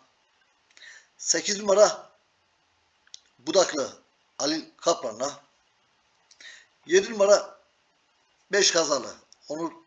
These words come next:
Öztürk'le. On iki numara Aydan Kız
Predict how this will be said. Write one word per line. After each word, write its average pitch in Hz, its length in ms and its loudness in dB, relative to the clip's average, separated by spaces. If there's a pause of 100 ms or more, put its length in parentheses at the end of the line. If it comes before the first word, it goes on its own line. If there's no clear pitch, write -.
(240)
Öztürk'le. 139 540 -4 (1700)
On 262 220 0
iki 233 200 -4
numara 208 540 2 (320)
Aydan 160 320 0
Kız - 360 -2